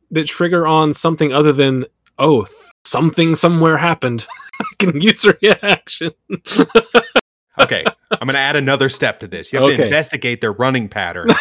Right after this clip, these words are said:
Speaker 1: <laughs>
Speaker 2: Then you can cast it as a reaction.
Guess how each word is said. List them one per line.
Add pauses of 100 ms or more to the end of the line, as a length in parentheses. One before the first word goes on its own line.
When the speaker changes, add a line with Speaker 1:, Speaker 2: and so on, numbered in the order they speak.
(140)
Speaker 1:
<laughs>
Speaker 2:
Then
you
can (220)
cast
it
as
a
reaction.